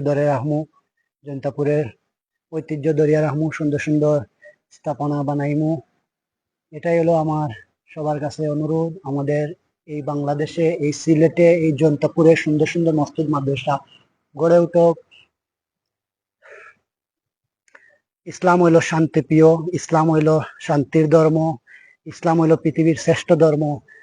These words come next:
সবাই ভালো থাকেন, সুস্থ থাকেন, আর সবরে দেখার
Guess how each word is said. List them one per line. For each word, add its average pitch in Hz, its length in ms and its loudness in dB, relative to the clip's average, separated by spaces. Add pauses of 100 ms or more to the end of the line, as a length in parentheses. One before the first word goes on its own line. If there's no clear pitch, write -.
(120)
সবাই 160 240 -2
ভালো 160 260 2
থাকেন, 156 320 -2
সুস্থ - 280 -6 (140)
থাকেন, 147 340 0 (640)
আর 139 140 -10
সবরে 170 320 2
দেখার 160 440 4